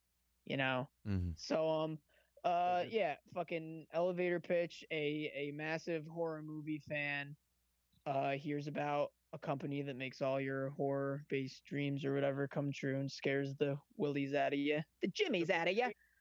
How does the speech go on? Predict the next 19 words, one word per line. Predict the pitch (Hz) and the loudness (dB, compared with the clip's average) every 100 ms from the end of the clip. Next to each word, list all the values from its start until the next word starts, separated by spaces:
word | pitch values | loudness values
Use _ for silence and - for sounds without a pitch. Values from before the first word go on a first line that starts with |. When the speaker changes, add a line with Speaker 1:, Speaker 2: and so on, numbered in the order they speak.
| - 160 | -6 -2
Speaker 3:
But | 170 | 0
Jesus. | - 214 165 139 - - - _ | 0 -4 -2 -2 -4 -12 -16 _
Speaker 1:
And, | 226 226 226 220 | 0 2 2 2
uh, | 226 220 196 | 2 2 2
but | 214 | 0
then, | 254 247 214 | 2 0 -2
but | 214 | -2
then | 226 220 | 0 -2
shit | - 240 226 - | -2 0 0 0
ends | 202 190 180 | -4 -2 -2
up | 180 | -2
being | 185 190 180 170 170 - | 0 0 -2 -6 -8 -6
not | 170 165 170 | 0 2 2
exactly | 160 165 160 165 170 160 | 2 2 0 0 -2 -2
what | 156 156 | -2 -4
it | 160 | -4
seems | - 285 240 151 | -6 -4 -4 -6
at | 147 | -14
the | - | -16